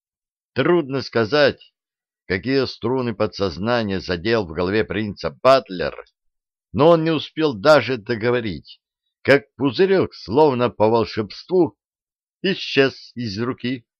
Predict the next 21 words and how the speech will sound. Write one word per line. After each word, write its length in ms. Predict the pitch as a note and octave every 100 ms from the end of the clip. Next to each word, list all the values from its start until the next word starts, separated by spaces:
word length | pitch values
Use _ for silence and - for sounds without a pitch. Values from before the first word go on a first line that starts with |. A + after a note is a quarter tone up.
| _ _ _ _ -
а 120 | A2
его 200 | B2+ C3+
содержимое 720 | - B2+ B2+ A2 E3+ D3+ G#2
забулькало 540 | F2 A2+ C#3+ D#3 C#3 B2+
в 60 |
глотке 380 | D#2+ A2 C3 -
принца. 640 | - E2 E2+ E2 F2+ E2 - _ _ _ _ _ _ _ _
"Ух, 640 | - G2+ G#2 G2+ F2+ E2 D2 - - -
хороша!" 1080 | E2+ D2+ D2+ - - - A#2 G2 D#2+ D2 C2+ B1+ - _ _ _ _ _ _ _ -
просипел 480 | G2+ - F#2+ G#2 F#2
Флоризель, 720 | F2 F2 F2 C#2+ C#3+ C3 - _ _ _ _ -
почувствовав, 760 | E2+ - B2 C3 - A2+ G#2+ -
как 200 | F#2 D#2
ядрёная 760 | G2 F#2 G2 G#2 G2 E2 C#2 C2
гномья 500 | C#2 G2+ F#2 D#2 D2
водка 560 | G#2 A2+ - - B1 - _ _ _ -
горячей 640 | D2+ C#3 E3 E3 D3 C3+
волной 560 | B2 A#2 A#2 A2 A2 G2
прошлась 680 | - F2+ - D#2+ F#2 - -
по 120 | C#2+
телу 520 | C#2+ A2 G#2+ E2+ C2+